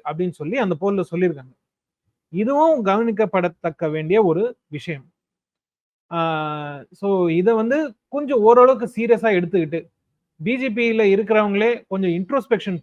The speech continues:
பண்ணாக்க, கண்டிப்பா வரக்கூடிய மாநில தேர்தல்களுக்கு ஒரு நல்ல ஒரு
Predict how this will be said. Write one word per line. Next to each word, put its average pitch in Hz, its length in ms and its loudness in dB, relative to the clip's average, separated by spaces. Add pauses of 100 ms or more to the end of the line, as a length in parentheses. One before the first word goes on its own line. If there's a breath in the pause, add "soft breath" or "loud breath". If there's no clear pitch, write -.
பண்ணாக்க, 170 520 -4 (360)
கண்டிப்பா 220 380 0
வரக்கூடிய 226 680 4
மாநில 220 500 -2
தேர்தல்களுக்கு 185 680 -4 (320)
ஒரு 185 560 0
நல்ல 202 280 0
ஒரு 196 160 0